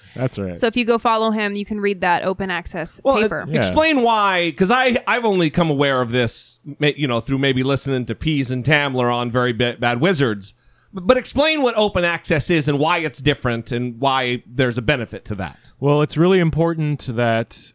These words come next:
Speaker 1: uh, if you do a project and you want the public to have easy access to the findings, I mean, I mean, to, to, to, to the study in general, um, authors can,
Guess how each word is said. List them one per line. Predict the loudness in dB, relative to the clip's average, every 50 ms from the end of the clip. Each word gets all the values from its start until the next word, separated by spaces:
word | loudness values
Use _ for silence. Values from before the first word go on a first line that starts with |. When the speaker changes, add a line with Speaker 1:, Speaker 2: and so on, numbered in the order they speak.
| _ -6
Speaker 1:
uh, | -4 -2 -2 0 -2 -2 -2
if | -2
you | 0
do | 2 4 4 4
a | 4
project | 2 2 2 2 2 2 0 0 0 0 -4 -6
and | -6 -4 -2
you | -2 -2
want | 0 0 0 0 2 0 0 -2 -4 -6 -8 -6
the | -6 -4
public | -4 0 0 0 0 0 -2 -2 -2 -6 -8 -12 -20 -20 _ _ _ _ _ _ _ -6
to | -6 -4
have | -2 0 0 2 0 0 -2 -6 -12 _ _ _ _ -4
easy | -2 0 0 0 -2 -4 -2
access | 0 -2 -2 -2 -4 -4 -2 -2 -2 -4 -6 -12 -16 -18 -20 _ -10
to | -10 -8
the | -8 -6
findings, | -4 0 0 0 0 0 0 -2 -2 -4 -6 -8 -10 -12
I | -12
mean, | -10 -10 -10
I |
mean, | -10 -10 -10 -12 -16 _ _ -6
to, | -6 -4
to, | -2 -4 -6
to, | -4 0 -2 -2 -2
to | -2 -4 -4 -4
the | -2
study | -2 0 0 0 2 2 2
in | 2 4
general, | 4 4 4 4 4 4 4 2 2 2 0 -2 _ _ _ _ _ _ _ _ _ -8
um, | -6 -4 -2 -2 -2 -2 -2 -2 -4 -6 -8 -8 -12 -16 _ _ _ _ _ _ 0
authors | 2 2 2 2 2 0 0 0 0 -2
can, | -4 -2 0 0 2 2 2 2 2 2 2 0 0 -2